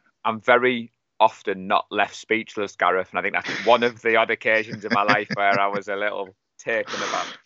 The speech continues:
But funny you should mention that. It will be the first time that all four of us will be in person,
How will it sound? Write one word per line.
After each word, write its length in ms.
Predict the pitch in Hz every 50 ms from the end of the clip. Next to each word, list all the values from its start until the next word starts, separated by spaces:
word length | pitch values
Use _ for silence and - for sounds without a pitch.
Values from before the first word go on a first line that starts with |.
| _ _ _
But 140 | - - - _ _ _ _ _ _ _ _ _ _ _ _
funny 220 | 147 156 170 185
you 100 | 175 175
should 200 | 170 - 165 147
mention 360 | 143 160 170 170 - - 104
that. 220 | 90 92 120 - - _ _ _ _ _ _ _
It 100 | - -
will 160 | 113 123 135 131
be 100 | 143 135
the 80 | 127
first 420 | 120 - - 131 131 127 123 - -
time 260 | 135 123 123 117 117
that 100 | 98 - -
all 260 | 110 113 113 113 107
four 380 | - _ _ 127 123 123 123 120
of 100 | 104 85
us 180 | 98 95 92 98
will 140 | 101 101 90
be 180 | 90 107 104
in 140 | 101 101 95
person, 580 | - 127 117 120 117 113 - - 98 101 113